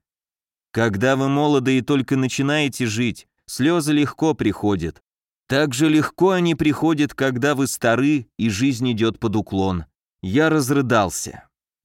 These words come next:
Сержант Каф сделал шаг мне навстречу, несомненно, из добрых побуждений. Я отшатнулся.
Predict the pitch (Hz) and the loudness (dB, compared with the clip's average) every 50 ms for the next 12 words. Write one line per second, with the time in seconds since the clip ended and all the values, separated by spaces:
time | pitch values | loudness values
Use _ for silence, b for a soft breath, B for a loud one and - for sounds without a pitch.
0 | _ _ _ - - - 127 127 120 117 139 185 202 180 - - - 156 170 185 | _ _ _ -18 -4 0 0 0 0 0 -2 -2 -2 -4 -6 -4 -2 0 0 0
1 | - - - - _ - 90 82 87 98 135 165 170 165 160 147 127 - - 147 | -2 -4 -12 -18 _ -10 -10 -10 -4 0 0 2 2 2 2 0 -2 0 0 -2
2 | 147 135 - 135 135 135 131 127 123 - - - - 113 110 104 - - - 78 | -2 -2 -2 -2 -2 0 0 0 -2 -2 -4 -6 -2 -2 -2 -2 -4 -6 -10 -10
3 | 78 - _ _ _ _ _ - 92 104 98 - - 120 117 127 131 135 139 143 | -12 -14 _ _ _ _ _ -2 -2 -2 0 0 -2 0 0 0 0 0 0 0
4 | 139 139 131 117 107 95 120 127 123 117 127 120 - - 135 120 107 120 110 101 | 0 0 -2 -2 -2 0 0 0 2 2 0 -2 0 -2 -2 -2 0 -2 -2 -2
5 | 95 110 117 113 104 101 95 85 69 - _ _ _ _ _ - 87 101 117 117 | -2 -2 -2 0 0 0 -2 -2 -4 -8 _ _ _ _ _ -4 -2 0 0 0
6 | 110 - - 131 123 - - 117 101 95 85 - - - 90 85 85 | -2 -2 -2 -4 -4 -2 -2 -2 -2 -2 -4 -6 -8 -8 -8 -8 -10